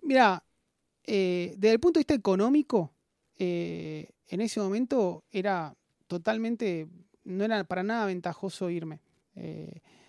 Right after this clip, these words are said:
desde el punto, uno tiene que pensar las cosas también desde el punto de vista de voca-, de vocación, ¿no? Yo siempre digo que, eh, yo, yo no soy emprendedor porque fue la única opción que tuve o porque, yo soy emprendedor porque es mi vocación, es lo que siento que a mí, a mí hacer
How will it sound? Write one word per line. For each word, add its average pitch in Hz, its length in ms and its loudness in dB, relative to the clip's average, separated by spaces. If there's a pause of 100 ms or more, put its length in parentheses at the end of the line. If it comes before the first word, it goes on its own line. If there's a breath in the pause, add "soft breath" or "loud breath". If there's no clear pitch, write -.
(240 soft breath)
desde 185 180 -4
el 190 80 -2
punto, 247 400 -2
uno 196 260 -6
tiene 240 180 -2
que 196 80 -2
pensar 180 320 -6
las - 80 -6
cosas 214 200 -6
también 190 140 -4
desde 214 60 -2
el 190 40 -6
punto 190 160 -4
de - 20 -4
vista 185 160 -4
de 170 80 -4
voca-, 160 340 -6
de 170 140 -6
vocación, 160 580 -8
¿no? 208 200 -10 (220)
Yo 185 60 -12
siempre 190 300 -4
digo 190 280 -2
que, 160 420 -8 (520 soft breath)
eh, 50 480 -12 (520)
yo, 196 340 -16
yo 214 220 -4
no 254 80 0
soy 233 220 -2
emprendedor 180 760 -4 (920)
porque 160 580 -8
fue 180 240 -6
la 175 160 -2
única 185 320 -4
opción 175 280 -6
que 180 100 -4
tuve 208 420 2
o 170 100 -2
porque, 160 540 -10
yo 196 160 -4
soy 233 180 -2
emprendedor 190 420 -4
porque 180 200 -2
es 180 60 -4
mi 196 100 -2
vocación, 170 720 -4
es 175 80 -6
lo 190 140 -4
que 180 100 -10
siento 214 480 -2
que 165 100 -6
a 156 60 -6
mí, 190 260 -4
a 165 80 -8
mí 202 140 -2
hacer 220 440 0